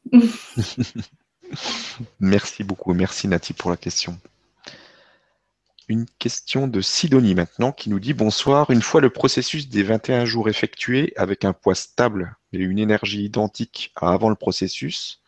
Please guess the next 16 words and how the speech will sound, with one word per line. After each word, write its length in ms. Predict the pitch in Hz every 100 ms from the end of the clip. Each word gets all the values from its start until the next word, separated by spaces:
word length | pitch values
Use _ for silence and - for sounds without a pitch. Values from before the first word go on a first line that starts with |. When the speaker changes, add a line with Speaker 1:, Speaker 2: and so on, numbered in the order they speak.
| _ - - - -
Speaker 2:
en 80 | 104
combien 300 | - 123 123
de 60 |
temps 200 | 117 139
il 100 | 143
est 40 | 113
possible 320 | 117 - 135
d'espérer 360 | 135 - 113 120
avoir 280 | 107 101
plus 320 | - - 156 -
d'énergie 560 | 117 110 104 110 127
et 80 | 107
être 240 | 101 -
en 80 | 98
super 380 | - - - -
forme ? » 320 | - - -